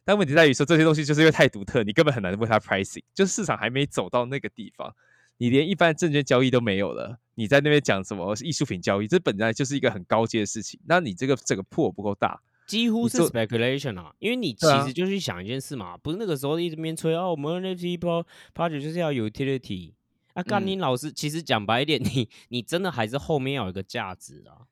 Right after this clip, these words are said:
Speaker 2: 要不然你没有办法去 legitimize，
Speaker 1: 对啊。
Speaker 2: 就是大家为什么要买这件事情，除了大家觉得会涨之外。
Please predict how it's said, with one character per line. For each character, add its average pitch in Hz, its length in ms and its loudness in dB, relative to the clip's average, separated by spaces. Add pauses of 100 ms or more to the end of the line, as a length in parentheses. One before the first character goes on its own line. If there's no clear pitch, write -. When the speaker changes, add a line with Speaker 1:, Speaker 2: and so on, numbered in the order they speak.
(200)
Speaker 2:
要 233 100 0
不 262 120 0
然 190 120 4
你 117 140 0
没 113 140 0
有 160 100 0
办 139 140 -4
法 101 100 -4
去 151 100 -8
legitimize， 117 440 -6
Speaker 1:
对 101 140 -8
啊。 - 20 -14
Speaker 2:
就 120 180 -12
是 117 140 -6
大 127 180 -6
家 120 100 -6
为 127 80 -4
什 87 120 -16
么 90 40 -14
要 95 80 -10
买 98 140 -14 (100)
这 90 120 -16
件 90 80 -16
事 - 80 -18
情， 90 160 -18 (200)
除 120 360 -2
了 147 120 4
大 120 140 0
家 120 80 0
觉 98 160 -10
得 90 80 -10
会 98 140 -8
涨 - 180 -20 (100)
之 - 140 -20
外。 - 80 -20